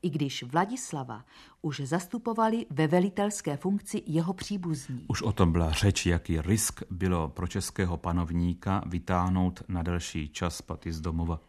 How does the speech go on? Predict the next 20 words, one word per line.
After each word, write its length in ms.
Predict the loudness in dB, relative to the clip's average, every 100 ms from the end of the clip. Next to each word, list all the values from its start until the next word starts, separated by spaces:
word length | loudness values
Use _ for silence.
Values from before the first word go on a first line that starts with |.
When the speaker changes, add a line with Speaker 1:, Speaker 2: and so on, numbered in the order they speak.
| _ 0
Speaker 1:
Až 200 | 2 2
po 200 | 4 6
několika 560 | 6 4 2 2 2
letech 440 | 4 2 -4 -10 -8
se 160 | -8
krutý 520 | -6 -4 -4 -2 -6
osud 360 | -4 -8 -6 -4
města 320 | -4 -4 -4
Milána 440 | -2 0 0 0 -2
naplnil. 680 | -4 -4 -4 -2 -4 -10 -16 -20 -20 -20 -20 _
Roku 520 | 4 4 4 0 -2 -2
jedenáct 600 | 0 4 6 4 4 0
set 160 | -6 -8
šedesát 600 | -6 -4 -4 -4 -4 -6
dva 460 | -8 -8 -6 -8 -10 _ _ -6
bylo 180 | 0 2
město 360 | 2 -2 -6
dobyto, 680 | -2 -2 -2 -6 -4 -4 -4 -10 _ -6
obyvatelstvo 720 | 0 2 0 -2 -6 -6 -8
vystěhováno. 920 | -6 -8 -6 -4 -4 -4 -6 -8 -12